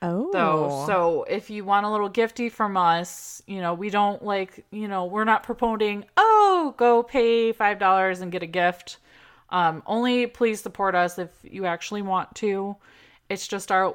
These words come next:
Speaker 2: little way of saying, you know, thank you. Because
Speaker 1: That's
Speaker 2: we're s-,
Speaker 1: right.
Speaker 2: we're super flattered that people wanna just support us and give us their hard-earned dollar. So, you know, if that, if you're into it, cool. If not, that's fine too. Um,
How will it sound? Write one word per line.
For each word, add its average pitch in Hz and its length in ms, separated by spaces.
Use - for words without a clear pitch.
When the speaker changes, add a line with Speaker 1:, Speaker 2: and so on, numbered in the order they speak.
Speaker 2:
little 180 260
way 170 200
of 170 100
saying, 156 460
you 190 100
know, 170 220
thank 349 280
you. 131 280
Because 185 340
Speaker 1:
That's 381 80
Speaker 2:
we're 185 80
s-, - 160
Speaker 1:
right. 196 100
Speaker 2:
we're 247 140
super 254 400
flattered 254 500
that 185 160
people 196 320
wanna 180 280
just 175 320
support 175 420
us 175 280
and 160 420
give 165 160
us 165 200
their 165 240
hard-earned 165 680
dollar. 165 580
So, - 640
you 208 100
know, 190 220
if 190 120
that, 202 300
if 202 140
you're 220 120
into 240 220
it, - 160
cool. 226 260
If 226 140
not, 208 240
that's 220 240
fine 233 280
too. 226 340
Um, 175 560